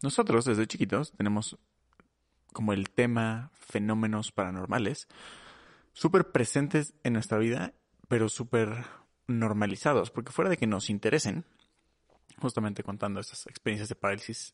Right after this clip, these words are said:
este, del sueño, todos, en mayor y menor escala, yo diría que yo soy el primo que a menor escala ha tenido, pero bueno, hemos tenido experiencias paranormales de chiquitos y hemos escuchado historias de experiencias paranormales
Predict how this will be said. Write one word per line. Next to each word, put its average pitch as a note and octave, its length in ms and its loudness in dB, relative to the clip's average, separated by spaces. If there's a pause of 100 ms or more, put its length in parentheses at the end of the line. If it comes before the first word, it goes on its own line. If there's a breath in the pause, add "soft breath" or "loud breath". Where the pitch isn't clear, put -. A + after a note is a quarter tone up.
este, A2 480 -6
del - 160 -8
sueño, C#3+ 380 -2 (1800 loud breath)
todos, E3+ 680 0 (240)
en G#2+ 320 -2
mayor G#2 320 2
y A#2 40 0
menor G#2 200 0
escala, B2 420 -4
yo A2+ 120 0
diría A2 180 0
que G2 160 -4
yo G2+ 540 -2 (580)
soy - 200 -4
el F3+ 340 -8 (300)
primo G#2+ 260 -2
que G2 220 -6 (100)
a G#2+ 100 -2
menor G#2 240 0
escala A2 320 0
ha G#2 40 -2
tenido, G#2 320 -4
pero G2+ 140 2
bueno, F#2+ 200 -4 (960 loud breath)
hemos C#3 200 0
tenido B2 300 4
experiencias G#2 720 0
paranormales G2 800 -2
de B2+ 160 -2
chiquitos - 360 -2
y - 80 0
hemos A2+ 200 -2
escuchado G#2+ 340 -4
historias C3+ 500 0
de F#2+ 180 -4
experiencias G2 380 -8
paranormales F#2+ 640 -8